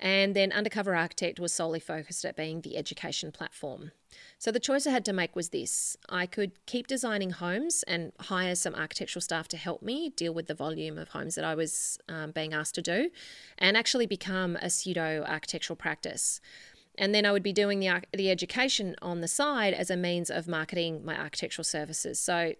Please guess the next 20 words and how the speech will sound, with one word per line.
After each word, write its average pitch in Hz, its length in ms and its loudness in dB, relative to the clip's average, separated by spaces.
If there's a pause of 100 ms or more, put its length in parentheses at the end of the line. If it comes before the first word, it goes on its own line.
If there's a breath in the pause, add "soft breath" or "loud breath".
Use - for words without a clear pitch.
(120)
have 180 140 -6
a 170 60 -4
main 214 220 4
hustle 226 420 2
of - 140 -6
the 160 80 -2
design 196 360 0
work 190 320 0
and 165 140 -4
then 156 80 -4
a 160 60 0
side 165 260 2
hustle 160 480 -4 (100)
of 165 140 -4
education, - 640 -6
which 233 180 0
is, 285 220 2 (400 loud breath)
that's 269 180 2
so 202 540 6 (420)
like 165 540 2